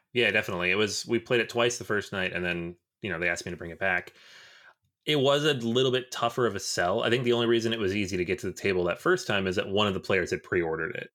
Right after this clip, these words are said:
So they were excited too, and they're like, "Oh, two people are excited." And that's usually a good combination to get people to sit down.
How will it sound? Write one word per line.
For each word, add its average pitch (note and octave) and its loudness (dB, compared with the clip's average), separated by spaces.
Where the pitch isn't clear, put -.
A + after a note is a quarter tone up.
So E2+ -2
they F#2 2
were F2 0
excited F2 -2
too, F#3 4
and D3 2
they're B2+ 2
like, A2+ 2
"Oh, D3+ 4
two G2 -4
people F#2+ -2
are D#2+ -2
excited." D#2+ -6
And F#2+ -2
that's F2+ 0
usually E2+ 2
a D#2+ -6
good E2+ -4
combination F2 -4
to F2 -6
get F2+ -6
people F#2 -8
to E2+ -12
sit - -10
down. F2+ -4